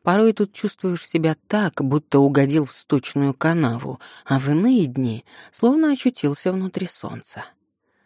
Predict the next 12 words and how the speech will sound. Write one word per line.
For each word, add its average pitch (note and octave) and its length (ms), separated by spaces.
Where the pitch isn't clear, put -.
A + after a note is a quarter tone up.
Взгляд C#3 520
Жозефа B2+ 640
останавливается D3 840
на C#3 100
миниатюрной C#3+ 720
кроватке C3 580
с B2 80
балдахином. C3 880
«Что... - 880
что - 360
это D3 220
такое?» E3+ 600